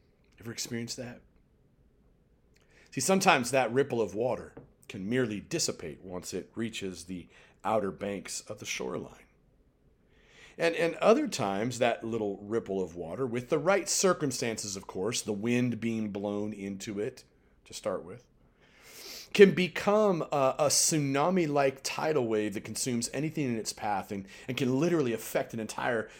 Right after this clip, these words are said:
population for centuries.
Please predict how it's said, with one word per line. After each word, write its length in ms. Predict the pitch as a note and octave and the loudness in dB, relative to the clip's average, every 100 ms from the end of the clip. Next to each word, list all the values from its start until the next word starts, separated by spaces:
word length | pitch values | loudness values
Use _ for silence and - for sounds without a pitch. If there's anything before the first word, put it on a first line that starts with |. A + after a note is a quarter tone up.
| - | -6
population 720 | - A#2 A#2 A2+ A#2+ - G#2+ | -2 0 0 0 0 -2 -6
for 360 | F#2+ A#2+ A2+ - - | -4 0 0 0 -10
centuries. 960 | - - - F#3+ G3 - F2+ - - - | -4 0 4 4 4 0 -4 -10 -12 -12